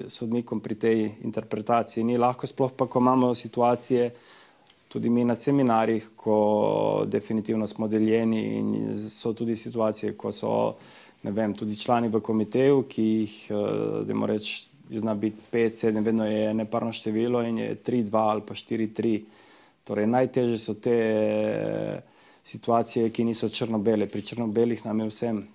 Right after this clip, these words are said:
zelo hitro jasno. Tako da tukaj je, pač roka bo definitivno vedno ostala tista, tisti kamen spotike in je zelo težko najti neko uniformno rešitev za, za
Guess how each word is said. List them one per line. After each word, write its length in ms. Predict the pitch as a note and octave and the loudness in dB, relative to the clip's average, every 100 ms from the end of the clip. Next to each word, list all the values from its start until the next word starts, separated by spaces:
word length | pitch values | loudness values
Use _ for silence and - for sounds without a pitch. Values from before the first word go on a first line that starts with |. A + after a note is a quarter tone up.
| _ | _
zelo 260 | A#2+ B2+ A2 | -8 -4 -4
hitro 340 | - G#2+ A2+ | -6 -4 0
jasno. 600 | G#2+ G#2+ G2+ - A2 - - - - - _ - - | 2 2 0 -4 -8 -10 -14 -20 -20 -20 _ -20 -14
Tako 260 | G#2 A2+ | -4 -2
da 100 | G#2+ | -2
tukaj 440 | G#2 A#2+ C3+ A#2+ A#2 | -2 -4 2 2 2
je, 640 | A#2 A2+ A2+ A#2 A2+ G#2+ - - - - - - - | 4 4 4 4 2 -2 -8 -20 -20 -20 -20 -20 -4
pač 280 | - - B2+ | -4 -2 2
roka 300 | C3 B2+ A2 | 2 0 0
bo 120 | A2+ | 2
definitivno 640 | A#2 A2+ A2+ G#2+ A#2+ A2+ | 0 0 -2 0 0 2
vedno 320 | A2+ G#2+ G#2 | 2 2 0
ostala 420 | G2+ - G#2+ G#2 | -2 0 2 2
tista, 460 | G2+ G#2+ G#2 - G2+ G2+ G#2 G#2+ G#2+ | -2 -6 -6 -2 2 2 2 0 -2
tisti 320 | - A2 - G#2+ | -4 -10 -12 -2
kamen 320 | A2+ A2 G2+ | 0 0 -2
spotike 600 | - G#2+ - A2+ - A#2 A2 | -6 -8 -4 -4 0 2 4
in 180 | A#2+ A#2 | 4 2
je 120 | A2 | 0
zelo 220 | A2+ A#2+ | 2 0
težko 400 | A2+ A#2+ - A#2 | 0 -2 -2 0
najti 320 | A2 G#2+ G#2+ | 0 0 -2
neko 300 | G#2+ G#2 G#2+ G#2+ G#2+ A2 G#2+ - | -6 -2 0 2 2 0 0 -2
uniformno 1300 | A#2 G#2 - A2+ A2 G#2+ G#2+ G#2+ G#2+ G#2+ G#2+ G#2+ - _ _ _ _ _ _ _ - | -4 -4 0 0 2 0 0 0 -2 -2 -4 -6 -14 _ _ _ _ _ _ _ -8
rešitev 560 | G#2 G#2+ - G#2+ A#2 A2+ | -2 -2 0 -2 0 0
za, 520 | G#2 G#2+ G#2 G#2+ G#2 - _ _ - _ _ _ _ - | 0 0 2 0 -2 -12 _ _ -20 _ _ _ _ -10
za 260 | A2 A2+ | -2 -2